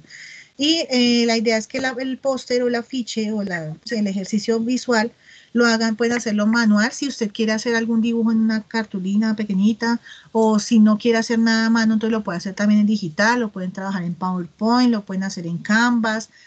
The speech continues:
hay aplicaciones de celular también que permiten hacer unas diagramaciones o afiches, y dependiendo, usted me puede mandar su foto, me manda la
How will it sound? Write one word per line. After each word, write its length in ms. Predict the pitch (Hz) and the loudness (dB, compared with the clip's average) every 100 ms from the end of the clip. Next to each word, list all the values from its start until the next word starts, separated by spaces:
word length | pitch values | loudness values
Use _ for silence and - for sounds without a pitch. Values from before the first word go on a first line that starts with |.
| - | -8
hay 160 | 202 208 | -2 -2
aplicaciones 720 | 196 214 214 208 202 185 180 | -2 -4 -4 -6 -4 -6 -6
de 100 | 190 | -6
celular 400 | 196 208 190 165 | -4 -4 -4 -6
también 240 | 185 190 | -4 -4
que 100 | 190 | -6
permiten 460 | 185 208 190 160 185 | -6 -2 -2 -2 -2
hacer 260 | 202 196 175 | -2 -4 -4
unas 260 | 185 185 | -4 -2
diagramaciones 760 | 196 196 196 180 160 175 175 208 | -4 -2 0 -2 -4 -4 -4 -2
o 60 | |
afiches, 580 | 175 151 254 - 247 240 - - - - - - | -4 0 -2 0 -4 -6 -10 -20 -20 -20 -20 -2
y 340 | 247 240 233 | 2 4 4
dependiendo, 560 | 214 202 208 208 233 202 | 2 0 2 2 2 -2
usted 200 | - 208 | -2 2
me 120 | 208 | 2
puede 180 | 208 214 | 2 0
mandar 280 | 208 190 165 | 2 0 -8
su 160 | - | -12
foto, 460 | 170 254 285 277 269 | -4 0 0 -2 -4
me 160 | 254 202 | 0 0
manda 400 | 190 185 185 185 | 0 -2 -2 -2
la 460 | 196 190 180 165 | -2 -2 -2 -4